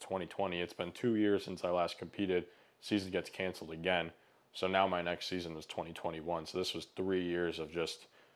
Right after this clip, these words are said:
around the clock training with no competitions in sight.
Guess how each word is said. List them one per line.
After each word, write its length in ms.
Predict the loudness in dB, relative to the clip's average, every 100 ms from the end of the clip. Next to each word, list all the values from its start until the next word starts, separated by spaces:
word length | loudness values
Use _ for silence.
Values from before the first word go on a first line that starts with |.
| _ _ _ 0
around 420 | 6 6 6 4
the 60 | 0
clock 540 | 2 6 8 6 -2
training 520 | -6 0 2 4 4 4
with 140 | 4
no 220 | 2 2 2
competitions 840 | 0 -2 -4 -8 -6 -4 -6 -8
in 120 | -8
sight. 360 | -2 2 2